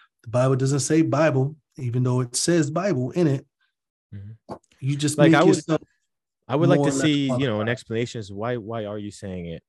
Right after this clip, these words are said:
Speaker 2: God the Son? Like, is there an indication of scripture? I mean,
Speaker 1: That's a
Speaker 2: those
Speaker 1: good
Speaker 2: type of things would be good. Um,
Speaker 1: That's a
Speaker 2: instead of
Speaker 1: great
Speaker 2: just,
Speaker 1: conversation.
Speaker 2: let me just throw it out and say that this, uh, 'cause w-, again, his whole purpose of this video is he said to the person who gave him this question,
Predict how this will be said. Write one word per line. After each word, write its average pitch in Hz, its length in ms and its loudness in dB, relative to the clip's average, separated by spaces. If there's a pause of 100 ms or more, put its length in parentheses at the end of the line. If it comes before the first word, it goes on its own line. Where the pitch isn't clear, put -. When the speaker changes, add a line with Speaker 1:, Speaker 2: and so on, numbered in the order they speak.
Speaker 2:
God 92 260 -4
the 85 100 -8
Son? - 260 -12 (500)
Like, 87 260 -10
is 95 220 -6
there 98 240 -4
an 92 120 -4
indication 95 520 -10
of 87 60 -14
scripture? - 500 -8 (120)
I 101 100 -8
mean, 104 180 -6
Speaker 1:
That's 127 240 -6
a - 20 -2
Speaker 2:
those 123 300 4
Speaker 1:
good 113 40 -4
Speaker 2:
type 143 220 -2
of 123 80 -4
things 117 240 -6
would 107 120 -6
be 143 100 -4
good. 156 280 -6 (640)
Um, 101 220 -4
Speaker 1:
That's 135 160 -6
a 143 40 2
Speaker 2:
instead 123 80 0
of 123 60 0
Speaker 1:
great 147 100 2
Speaker 2:
just, 117 160 -4
Speaker 1:
conversation. 127 420 -12
Speaker 2:
let 139 120 0
me 160 60 0
just 151 240 -4
throw 147 300 0
it 139 40 -2
out 139 360 -4 (120)
and 117 160 -14
say 123 180 -8
that 110 160 -8
this, 117 280 -14
uh, 101 360 -14
'cause 151 160 -2
w-, 143 200 -12 (240)
again, 135 380 -2
his 120 160 -12
whole 156 140 -8
purpose - 360 -10
of 113 80 -16
this 104 140 -16
video 127 300 0
is 101 200 -6 (180)
he 117 100 -10
said 131 280 -4
to - 100 -16
the 90 80 -10
person 120 380 -6
who 107 80 -14
gave 107 200 -8
him 98 120 -10
this 92 100 -12
question, 135 440 -4